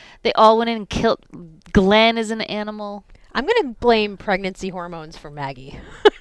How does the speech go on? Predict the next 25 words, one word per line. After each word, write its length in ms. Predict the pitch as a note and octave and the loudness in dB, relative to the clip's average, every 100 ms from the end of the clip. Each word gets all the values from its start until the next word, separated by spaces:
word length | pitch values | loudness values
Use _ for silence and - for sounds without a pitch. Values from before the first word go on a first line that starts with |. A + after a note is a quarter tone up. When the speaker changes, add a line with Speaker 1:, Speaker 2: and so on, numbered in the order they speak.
| - | 0
Speaker 1:
Oh, 120 | F#3 | 6
I'm 140 | F3 F#3+ | 6 4
not. 200 | D3+ - - - - - - - - - | -2 -2 -2 -2 -4 -12 -10 -12 -14 -16
She's 160 | - C4+ | -4 -2
only 140 | C#4+ | -2
two 180 | A#3 B3+ | -2 -4
months 200 | A3 G3+ | -4 -6
pregnant. 420 | - F#3 F3 E3 - | -4 -6 -6 -10 -12
<laughs> 0 | C#4+ A#3 - - F4 - F#4 - C4 | -8 -8 -10 -10 -8 -8 -8 -8 -4
We 80 | A#3 | -4
found 320 | - F3+ E3+ | 0 0 2
out, 240 | E3 E3 - | 2 2 4
finally. 520 | G3+ F3+ F3+ F3 A3 - | 2 2 0 -6 -8 -10
Speaker 2:
Yeah. 280 | G#3+ C#4+ D#3+ - G#4 | 0 2 2 -2 -8
Speaker 1:
<laughs> 120 | G4+ - - | -6 -6 -6
The 60 | D4+ | -2
Speaker 2:
Slowest 260 | A#3+ A#3+ | -2 2
Speaker 1:
pregnancy 320 | C#4+ A3 A#3 C4 | 2 2 -2 0
Speaker 2:
two 60 | |
months 220 | A3 A3 | 0 2
Speaker 1:
that 100 | B3 | 2
Speaker 2:
of 60 | G#3 | 2
all 80 | A3 | 2
Speaker 1:
would 120 | - | 2
Speaker 2:
time. 380 | F#3 A3+ C#4+ | 2 2 0